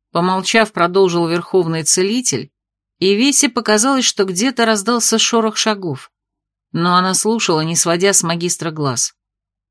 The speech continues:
«Она истинная целительница, и потому ей нестерпимо смотреть на страдания людей или издевательства над ними.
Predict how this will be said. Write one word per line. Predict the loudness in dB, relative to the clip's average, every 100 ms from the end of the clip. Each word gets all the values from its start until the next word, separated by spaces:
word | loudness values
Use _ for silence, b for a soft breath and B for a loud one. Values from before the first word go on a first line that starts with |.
| _ _ _ -2
«Она | 0 0 -2 -4 -4 -6 -4
истинная | -2 -2 -2 -2 -2 -2 -2 -4
целительница, | -2 -2 -2 -2 -6 -8 -10 -8 -8 -10 _ _ _ _ _ _ -4
и | -2
потому | 0 0 0 0 -2
ей | -4 -2
нестерпимо | 0 0 -2 -4 -6 -6 -4 -2
смотреть | -2 -2 -2 -2 -4 -2
на | -4
страдания | -2 -4 -2 -2 0 0 -2
людей | -4 -6 -4 -2 -4
или | -2 -2 0 0
издевательства | -2 -2 0 -2 -2 -4 -2 -2
над | -2 -4
ними. | -8 -10 -12